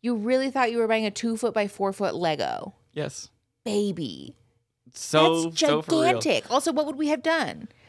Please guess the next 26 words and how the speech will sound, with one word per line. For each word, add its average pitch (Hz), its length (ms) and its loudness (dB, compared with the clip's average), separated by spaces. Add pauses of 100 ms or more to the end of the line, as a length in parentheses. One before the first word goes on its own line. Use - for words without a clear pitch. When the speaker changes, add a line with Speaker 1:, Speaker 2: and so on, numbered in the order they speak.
Speaker 1:
with 247 100 0
a 220 40 -4
four 247 260 2
foot 240 240 -2
piece 247 180 -4
of, 220 280 -2
of 226 260 -2
Lego 233 200 4
Speaker 2:
We 170 40 4
would 156 100 6
have 143 60 2
Speaker 1:
brick? - 80 0
Speaker 2:
figured 139 200 2
it 165 80 0
out 185 120 0
like 185 100 -6
everything 208 280 -4
else. 226 600 -6
Speaker 1:
All 190 60 -4
right, 180 140 -4
that's 180 260 -10
Speaker 2:
But 202 100 -8
Speaker 1:
fair. 220 80 -6
Speaker 2:
we 220 140 -2
would 233 160 -2
have, 240 200 -6